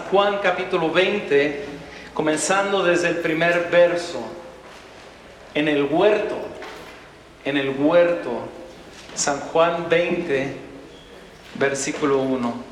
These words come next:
El primer día de la semana, María Magdalena fue de mañana,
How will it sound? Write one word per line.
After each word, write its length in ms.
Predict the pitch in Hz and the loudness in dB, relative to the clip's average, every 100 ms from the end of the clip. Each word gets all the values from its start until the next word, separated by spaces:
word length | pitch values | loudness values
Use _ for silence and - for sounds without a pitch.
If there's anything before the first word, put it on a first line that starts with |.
| - - - - - - - - - - - - - - - - - - - - - - - | -20 -20 -20 -20 -20 -20 -20 -20 -20 -20 -20 -20 -20 -20 -20 -20 -20 -20 -20 -20 -20 -20 -4
El 180 | 165 165 | -2 0
primer 480 | 165 196 247 254 - | 0 2 6 6 4
día 320 | 214 220 220 | 2 4 4
de 140 | 208 190 | 4 4
la 100 | 180 | 2
semana, 560 | 196 175 180 180 180 | 0 2 2 2 2
María 420 | 180 175 170 180 | 2 0 2 2
Magdalena 920 | 185 175 170 160 160 175 175 180 180 180 | 2 2 2 2 2 2 4 4 2 0
fue 300 | - 170 180 | -4 -2 0
de 120 | 180 | 0
mañana, 720 | 175 160 160 170 170 170 170 | 0 0 0 0 0 -2 -2